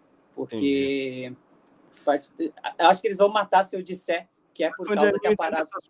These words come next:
Speaker 2: coisas, né? Uma hora ama, outra hora odeia.
Speaker 1: É, então. Não, é porque cresce e cria senso crítico e aí fica,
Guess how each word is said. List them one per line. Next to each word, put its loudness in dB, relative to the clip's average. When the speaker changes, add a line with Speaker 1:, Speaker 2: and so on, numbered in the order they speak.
Speaker 2:
coisas, -6
né? 2
Uma 4
hora 6
ama, 2
outra -4
hora 2
odeia. -4
Speaker 1:
É, 0
então. -6
Não, 2
é -2
porque -8
cresce -6
e -20
cria -6
senso -12
crítico -8
e -4
aí -2
fica, 2